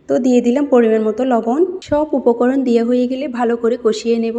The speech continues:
নেড়ে চেড়ে। দেখুন আমি কিন্তু এই রেসিপিতে একটুও জল ব্যবহার করব না, রান্নাটা এভাবেই হবে। দেখুন আর একটু ভালো করে নেড়ে চেড়ে দেব। মশলা কষাতে সবজি অনেকটাই সেদ্ধ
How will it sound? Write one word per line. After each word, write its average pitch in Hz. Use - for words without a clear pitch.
নেড়ে 214
চেড়ে। 214
দেখুন 214
আমি 262
কিন্তু 285
এই 294
রেসিপিতে 269
একটুও 277
জল 240
ব্যবহার 226
করব 233
না, 285
রান্নাটা 220
এভাবেই 226
হবে। 240
দেখুন 214
আর 220
একটু 226
ভালো 226
করে 233
নেড়ে 214
চেড়ে 226
দেব। 226
মশলা 254
কষাতে 262
সবজি 262
অনেকটাই 226
সেদ্ধ 165